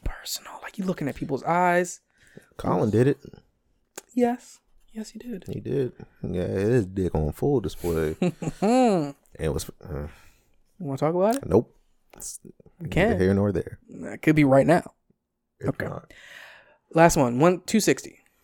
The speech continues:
Speaker 1: Would you rather be a backup singer for a famous recording artist or a headline act but only perform in clubs and bars?
Speaker 2: Mm.
Speaker 1: Mm. Mm.
Speaker 2: Mm.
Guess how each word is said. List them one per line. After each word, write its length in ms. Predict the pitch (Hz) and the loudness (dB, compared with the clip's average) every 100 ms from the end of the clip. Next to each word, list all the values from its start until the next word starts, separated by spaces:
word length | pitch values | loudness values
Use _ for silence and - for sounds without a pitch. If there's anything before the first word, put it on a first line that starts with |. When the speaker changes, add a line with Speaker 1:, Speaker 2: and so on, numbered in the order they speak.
| - | 2
Speaker 1:
Would 140 | 165 220 | 4 8
you 60 | |
rather 360 | 185 131 143 190 _ _ - | 8 8 6 -2 _ _ 0
be 140 | 151 | 4
a 80 | 160 | 4
backup 420 | 139 160 208 233 | 4 2 4 0
singer 320 | - 214 214 202 | 0 -2 0 0
for 200 | - 151 | 4 2
a 40 | |
famous 340 | - 180 185 | 2 0 0
recording 460 | 175 - 185 180 143 | -6 0 4 4 2
artist 320 | 135 139 - | 0 -2 -4
or 200 | - 151 | -2 0
a 40 | 139 | -2
headline 540 | - 190 214 190 156 | 0 2 2 2 0
act 260 | - 127 - | 0 -4 -2
but 120 | - | -2
only 220 | 156 165 175 | 0 -2 -2
perform 480 | 175 - 160 160 | -6 -6 -4 -2
in 120 | 143 139 | -2 -4
clubs 440 | - 160 160 156 | -4 -2 -2 -4
and 160 | 151 147 | -4 2
bars? 600 | 147 143 - - - _ _ _ _ _ _ _ _ _ _ _ _ _ _ _ _ _ _ _ _ _ _ _ 87 | 2 2 -2 -12 -18 _ _ _ _ _ _ _ _ _ _ _ _ _ _ _ _ _ _ _ _ _ _ _ -12
Speaker 2:
Mm. 500 | 85 85 78 76 73 73 _ _ | -8 -8 -8 -10 -12 -16 _ _
Speaker 1:
Mm. 760 | 151 151 151 151 139 131 127 143 _ - - _ - _ _ _ _ _ _ _ _ _ _ - - _ - - | -10 -6 -4 -2 -2 -2 -6 -12 _ -10 -10 _ -20 _ _ _ _ _ _ _ _ _ _ -14 -14 _ -20 -12
Mm. 220 | 143 151 | -4 0
Speaker 2:
Mm. 960 | 156 147 139 139 135 139 135 135 135 156 | 2 4 4 2 2 -2 -4 -6 -8 -10